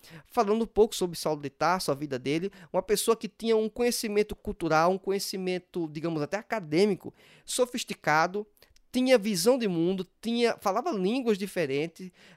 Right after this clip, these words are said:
ele tinha acessos a pessoas importantes, foi estudante de Gamaliel, ou seja, uma pessoa que tinha uma série de requisitos muito positivos para aquele tempo.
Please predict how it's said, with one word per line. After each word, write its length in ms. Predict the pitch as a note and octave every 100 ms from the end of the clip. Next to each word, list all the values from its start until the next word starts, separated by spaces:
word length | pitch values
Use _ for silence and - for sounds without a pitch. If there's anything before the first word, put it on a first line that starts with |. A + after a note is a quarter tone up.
| _ -
ele 300 | F#3+ G3+ G#3+
tinha 580 | - A3+ A3+ A3+ G#3+ - _ -
acessos 1080 | A3 A3 - - A#3+ G#3+ G3 - C#3+ - - _ _
a 200 | - F#3
pessoas 640 | F3+ A#3 A3 - G#3+ F#3+ F#3+
importantes, 1080 | G4+ - A3+ F3+ - D3+ C#3 F3 G#3+ - - - -
foi 500 | - B3 A#3+ A#3+ - _ _
estudante 800 | G#3+ - _ D4 A3+ A#3 D#4 -
de 140 | F#3 G3
Gamaliel, 800 | G#3 G3+ F3+ D3 C#3 E3 G3 -
ou 100 | G#3
seja, 240 | A3+ D#3+ _ - E3
uma 120 | A#3+
pessoa 340 | B3+ A#3+ - B3+
que 100 | A#3+
tinha 380 | - B3+ C4 B3+ - _ -
uma 120 | C4 D#4
série 220 | - D#4
de 60 |
requisitos 400 | C#4 C4+ A3+ -
muito 260 | G#3 D#4+ -
positivos 540 | - D4+ F4 D4+ D4
para 100 | -
aquele 220 | A3+ G3 F3
tempo. 420 | - D#3 B2+